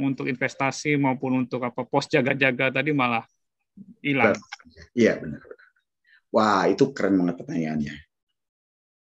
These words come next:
Speaker 2: Jadi gini, tadi ada kalimat,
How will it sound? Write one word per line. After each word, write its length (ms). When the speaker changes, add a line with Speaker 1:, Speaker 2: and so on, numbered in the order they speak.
Speaker 2:
Jadi 240
gini, 180
tadi 240
ada 80
kalimat, 480